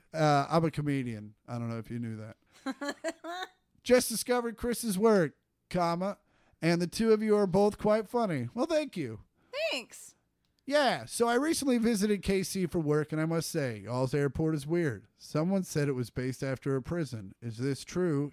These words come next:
Speaker 1: Too lazy to Google. As you can probably tell from the y'alls, I'm from Tennessee. Thanks for all you do! Exclamation point, Josh.
Speaker 2: I looked this up. Did you look this up?
Speaker 1: No, is it?
Speaker 2: No.
Speaker 1: I, I didn't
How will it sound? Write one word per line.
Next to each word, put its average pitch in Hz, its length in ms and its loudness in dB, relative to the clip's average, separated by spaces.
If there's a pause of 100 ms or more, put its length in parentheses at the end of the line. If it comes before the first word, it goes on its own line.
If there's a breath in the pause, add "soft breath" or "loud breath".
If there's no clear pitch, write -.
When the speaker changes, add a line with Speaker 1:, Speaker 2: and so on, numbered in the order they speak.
Speaker 1:
Too 185 220 0
lazy 170 360 0
to 151 80 -4
Google. 131 500 0 (840 soft breath)
As 131 240 2
you 143 120 2
can 139 180 0
probably 143 400 0
tell 143 260 0
from 143 280 0
the 139 100 2
y'alls, 151 680 0
I'm 120 180 -4
from 127 140 -10
Tennessee. 131 800 -4 (100)
Thanks 123 240 -6
for 131 120 -6
all 123 120 -2
you 123 140 -2
do! 123 420 -4 (240)
Exclamation 110 640 -12
point, 107 320 -10 (420)
Josh. - 460 -16 (520 soft breath)
Speaker 2:
I 226 120 -4
looked 294 200 -8
this 247 200 -6
up. 214 240 -2 (100)
Did 202 160 -10
you 247 80 -8
look 247 160 -6
this 240 160 -12
up? 262 180 -8
Speaker 1:
No, 156 300 4
is 151 160 2
it? 185 220 0 (180)
Speaker 2:
No. 508 720 0
Speaker 1:
I, - 80 -8
I 170 240 2
didn't 156 180 2